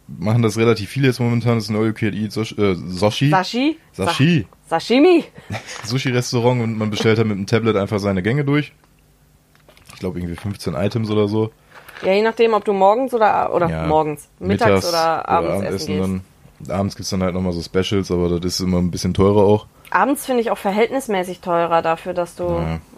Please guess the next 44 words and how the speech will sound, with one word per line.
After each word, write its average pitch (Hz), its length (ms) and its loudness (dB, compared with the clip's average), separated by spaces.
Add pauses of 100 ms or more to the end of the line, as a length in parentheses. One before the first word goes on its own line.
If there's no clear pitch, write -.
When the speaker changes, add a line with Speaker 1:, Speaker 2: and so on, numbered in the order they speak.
Speaker 2:
irgendwie 180 300 -4
nicht 180 160 -4
so 185 120 -4
viel 185 160 -6
dazu 175 280 -2
kriegst. - 420 -8
Speaker 1:
Ja, 101 220 0
und 101 80 0
dann 98 100 0
bestellt 107 240 2
man 104 100 2
halt 101 120 4
seine 98 200 2
Gänge 104 180 2
mit 101 120 0
dem 92 80 -4
Tablet 117 360 2
und 107 80 0
dann 104 120 0
kommt 104 260 -4
halt 101 140 2
immer 101 180 0
so 92 120 0
alle 95 160 2
fünfzehn 98 380 -4
Minuten 98 280 0
kann 95 140 0
man 95 120 0
sich 90 160 -6
einen 95 160 0
Gang 107 200 0
bestellen, 107 420 2
dann 95 220 0
kommen 98 180 0
immer 95 140 0
so 90 100 -4
kleine 98 280 0
Portionchen 95 560 -2
und 87 240 -4 (520)
fertig. - 260 -2
Speaker 2:
Und - 120 -20
ich - 140 -20
glaub, 170 240 -8
wir, 170 140 0